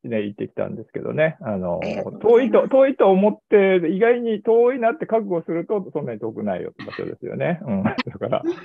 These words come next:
Speaker 1: うちからも一時間ぐらいで行きましたし。え、はい。えーと、いろいろ聞いてみたんです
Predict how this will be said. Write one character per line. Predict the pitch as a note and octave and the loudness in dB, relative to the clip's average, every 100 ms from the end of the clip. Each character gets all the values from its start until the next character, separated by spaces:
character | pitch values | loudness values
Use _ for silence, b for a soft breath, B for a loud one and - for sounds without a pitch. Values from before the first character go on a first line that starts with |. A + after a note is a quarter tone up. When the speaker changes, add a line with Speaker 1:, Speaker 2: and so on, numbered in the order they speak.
| - | -10
Speaker 1:
う | C3+ | -8
ち | F3+ | 0
か | E3+ | 2
ら | D3+ | 4
も | |
一 | C#3 C#3 | 2 0
時 | D3 | -4
間 | D3 D3+ | 0 2
ぐ | D3+ | 2
ら | G#2 | 0
い | - | -2
で | - | -8
行 | - | -10
き | |
ま | G#2 G#2+ | -10 -10
し | |
た | - | -10
し。 | - - - _ _ _ _ | -10 -10 -14 _ _ _ _
え、 | A2 F#2+ - _ | -4 -4 -6 _
は | - - | -20 -16
い。 | - b b b b _ - | -16 b b b b _ -2
え | C3+ C3+ C3+ C3+ C3+ C3+ C3 | 2 4 6 6 6 4 2
ー | |
と、 | C3+ | 2
い | C3+ | 2
ろ | C3+ | 4
い | |
ろ | C#3 | 2
聞 | C3+ | 0
い | B2 | 0
て | B2+ | 0
み | B2+ | 0
た | A2 G#2 | -2 -2
ん | G2 | -2
で | G2 | -6
す | G2 | -8